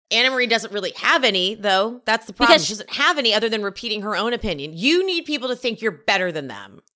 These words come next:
Speaker 1: It goes back
Speaker 2: Exactly.
Speaker 1: to your insecurity. I go, "You need to look in a mirror and say that." 'Cause
Speaker 2: Eight and a half.
Speaker 1: you're, 'cause you're over here saying that Crystal's jealous of you.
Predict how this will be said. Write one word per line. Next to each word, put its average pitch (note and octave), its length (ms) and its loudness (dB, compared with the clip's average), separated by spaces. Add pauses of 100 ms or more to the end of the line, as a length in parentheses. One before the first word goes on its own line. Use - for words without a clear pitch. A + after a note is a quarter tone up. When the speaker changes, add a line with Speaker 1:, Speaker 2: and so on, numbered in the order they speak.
Speaker 1:
It B3 120 4 (120)
goes - 0 -
back F3+ 220 6
Speaker 2:
Exactly. B3+ 280 2
Speaker 1:
to C4+ 100 -2
your G#3+ 340 2
insecurity. E3+ 760 -4
I D3+ 40 -10
go, E3 140 -6
"You E3 160 -8
need F#4 80 -4
to F#4+ 80 -6
look F3 160 -6
in D3+ 80 -6
a C3+ 60 -8
mirror D3 400 -6
and G3+ 160 -6
say A3 220 -4
that." A3+ 340 -4 (760)
'Cause F3+ 120 2
Speaker 2:
Eight F3 80 0
and D#3 80 -8
a D#3 60 -6
half. F3 320 4
Speaker 1:
you're, C4+ 320 4
'cause G#3 260 -2
you're E4 160 2
over E4 260 0
here C#4+ 240 4
saying C4+ 380 0
that A#3+ 100 -4
Crystal's C4+ 460 -6
jealous A#3+ 400 -2
of F#3 120 -12
you. A3+ 360 0